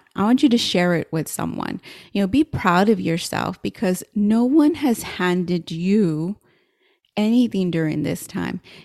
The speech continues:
Yes, even if you had connections. Yes, if someone told you about a job posting or connected you with someone, those are just connections.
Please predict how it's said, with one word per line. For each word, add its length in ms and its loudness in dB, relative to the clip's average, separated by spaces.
Yes, 460 0
even 240 4
if 100 2
you 140 2
had 260 -2
connections. 640 -2
Yes, 320 0
if 100 -4
someone 560 0
told 380 -2
you 160 2
about 220 2
a 80 0
job 360 -2
posting 600 -4
or 40 -4
connected 540 -2
you 100 -2
with 200 -2
someone, 640 -2
those 320 2
are 80 8
just 260 0
connections. 840 0